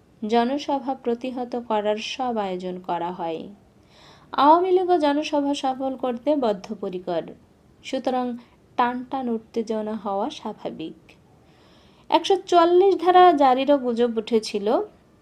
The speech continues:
কিন্তু শেষ পর্যন্ত তা হয়নি।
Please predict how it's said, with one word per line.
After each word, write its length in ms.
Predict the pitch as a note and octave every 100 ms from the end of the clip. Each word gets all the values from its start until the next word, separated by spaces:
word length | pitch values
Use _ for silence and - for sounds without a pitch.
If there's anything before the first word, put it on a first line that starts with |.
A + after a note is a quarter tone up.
| _ _ _ _ -
কিন্তু 280 | D#4+ E4+
শেষ 360 | E4+ - F4 F4
পর্যন্ত 540 | - E4+ C#4+ D#4 D4
তা 220 | F4 B3+ A3
হয়নি। 560 | G3 E3 E3 D#3+ D#3